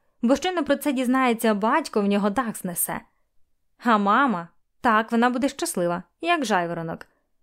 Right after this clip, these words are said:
Вона вже давно мріє про онуків». «Я рада, що саме ти перший чекаєш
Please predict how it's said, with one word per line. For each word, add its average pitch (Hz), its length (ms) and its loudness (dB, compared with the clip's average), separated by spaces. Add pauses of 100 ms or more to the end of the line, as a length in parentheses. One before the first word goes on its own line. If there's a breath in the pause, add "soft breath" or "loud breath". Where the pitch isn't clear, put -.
(140)
Вона 254 220 4
вже 247 140 -2
давно 240 340 4
мріє 196 260 2
про 185 180 -2
онуків». 175 440 -6 (1500)
«Я 269 300 4
рада, 233 320 2
що 196 200 -2
саме 202 260 0
ти 208 180 0
перший 214 440 -2
чекаєш 208 720 -2